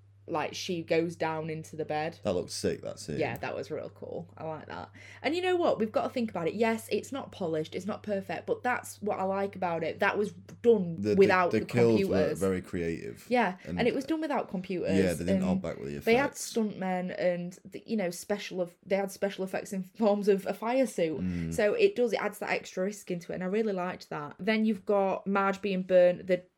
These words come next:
Speaker 1: dad holds Nancy and he's like, "I'm so sorry," 'cause Freddy just disappears with her
Speaker 2: Yeah.
Speaker 1: and, uh, inside the bed, and Nancy sort of stands there, she's like, "Can I, can I just have a minute? I'll,
Speaker 2: No.
Speaker 1: I'll, I'll be down in a minute." "Yeah, all right."
Speaker 2: Yeah, you
Speaker 1: "Yeah,
Speaker 2: just
Speaker 1: sure,
Speaker 2: leave her.
Speaker 1: Nancy.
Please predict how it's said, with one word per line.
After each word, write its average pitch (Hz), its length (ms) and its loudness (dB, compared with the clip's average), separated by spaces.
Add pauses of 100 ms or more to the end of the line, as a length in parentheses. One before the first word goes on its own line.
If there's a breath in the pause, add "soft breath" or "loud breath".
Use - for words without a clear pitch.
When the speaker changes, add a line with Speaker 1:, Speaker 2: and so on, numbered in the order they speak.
Speaker 1:
dad 190 180 4
holds 185 480 0
Nancy 175 720 0
and 170 100 -6
he's 170 120 -8
like, 170 100 -12
"I'm 165 80 -10
so 170 240 -2
sorry," 165 560 -2 (220 loud breath)
'cause 196 140 -6
Freddy 202 260 6
just 185 220 -4
disappears 190 520 2
with 180 180 4
her 170 400 0
Speaker 2:
Yeah. - 60 -4
Speaker 1:
and, 175 320 0
uh, 165 160 4
inside 170 420 0
the 170 60 -2
bed, 170 300 0
and 175 400 -2
Nancy 202 340 -2
sort 190 180 -4
of 180 60 -8
stands 185 220 -4
there, 180 80 -6
she's - 140 -14
like, 180 420 -8
"Can 190 140 -8
I, 185 80 -4 (120)
can 185 140 -6
I 175 60 -6
just 170 180 -12
have 175 140 -6
a 175 40 -4
minute? 165 420 -6 (120)
I'll, 165 140 -8
Speaker 2:
No. 143 120 -6
Speaker 1:
I'll, 127 280 -6 (500)
I'll 170 100 -8
be 170 80 -8
down 170 260 -6
in 160 100 -8
a 160 40 -8
minute." 165 360 -8
"Yeah, 196 140 -6 (120)
all 202 80 -10
right." 175 340 -12
Speaker 2:
Yeah, 90 140 -4
you 82 120 0
Speaker 1:
"Yeah, 233 80 -2
Speaker 2:
just 190 120 -6
Speaker 1:
sure, 254 160 2
Speaker 2:
leave 180 80 0
her. 170 80 -2
Speaker 1:
Nancy. 170 380 -4